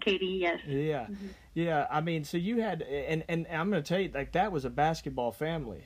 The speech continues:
Speaker 2: you know? Uh,
Speaker 1: Mm-hmm.
Speaker 2: <laughs> I think her dad probably thought she was crazy to some extent when she wanted to go and play softball, but it was the kind of thing that was starting to happen for you, too, where people that were, you know, athletes and, and, and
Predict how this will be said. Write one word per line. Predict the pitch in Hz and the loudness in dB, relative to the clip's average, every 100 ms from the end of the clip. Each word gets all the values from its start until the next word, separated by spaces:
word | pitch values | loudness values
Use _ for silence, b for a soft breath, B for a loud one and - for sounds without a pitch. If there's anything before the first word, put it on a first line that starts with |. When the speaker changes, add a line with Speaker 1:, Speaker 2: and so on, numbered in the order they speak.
| - | -8
Speaker 2:
you | 143 147 | -2 2
know? | 143 143 147 B B - | 4 4 0 B B -2
Uh, | 151 143 131 143 127 139 - | 2 4 4 0 -6 -8 -2
Speaker 1:
Mm-hmm. | 185 170 165 175 - | 0 2 0 -2 -6
Speaker 2:
<laughs> | - | -2
I | 160 | 0
think | 165 196 180 | 2 2 2
her | 175 | 0
dad | 156 170 165 | 2 2 0
probably | 165 160 151 147 | 0 -2 0 -2
thought | - 156 147 | 0 -2 -2
she | 165 | -4
was | 147 | -6
crazy | 113 175 190 202 143 135 131 | -2 0 2 0 0 -2 -4
to | - | -6
some | 139 165 147 | -2 -2 -2
extent | 131 156 135 | -2 -2 0
when | 135 | -2
she | - 165 | -4 -4
wanted | 156 147 | -2 -2
to | 131 | 0
go | 139 131 | 0 0
and | 117 | -2
play | 127 | -4
softball, | 113 165 170 180 131 117 113 B B - | -2 0 -2 -2 -2 -2 -4 B B 2
but | 156 | 4
it | 170 | 4
was | 135 | -4
the | 139 | -2
kind | 160 175 | -2 0
of | 175 | 0
thing | 165 160 160 165 143 | 0 0 0 -2 -2
that | 139 | -2
was | 147 | -2
starting | - 156 160 147 | 0 0 0 -2
to | |
happen | 135 151 151 143 | 0 0 0 -4
for | - 147 | -4 -4
you, | 143 | -4
too, | 135 170 160 147 | -2 0 0 0
where | 135 123 | -2 -2
people | - 170 165 156 | -2 -2 0 -2
that | 127 | 0
were, | 135 123 117 B B - | -2 -2 -6 B B -6
you | 170 | -2
know, | 156 | 0
athletes | 123 151 156 160 160 - | 2 0 0 -2 -2 -2
and, | 131 123 - | -4 -4 -4
and, | 139 127 120 107 | -2 -2 -6 -6
and | 139 127 120 | -4 -4 -6